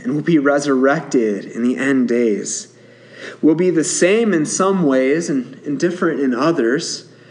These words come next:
Resurrection doesn't destroy us.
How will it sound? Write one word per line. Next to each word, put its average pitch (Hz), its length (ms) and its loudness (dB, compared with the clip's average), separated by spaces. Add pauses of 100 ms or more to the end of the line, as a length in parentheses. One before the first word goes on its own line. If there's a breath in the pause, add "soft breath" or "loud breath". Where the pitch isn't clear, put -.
(240 loud breath)
Resurrection 170 760 2
doesn't 180 440 2
destroy 147 680 0
us. - 580 -6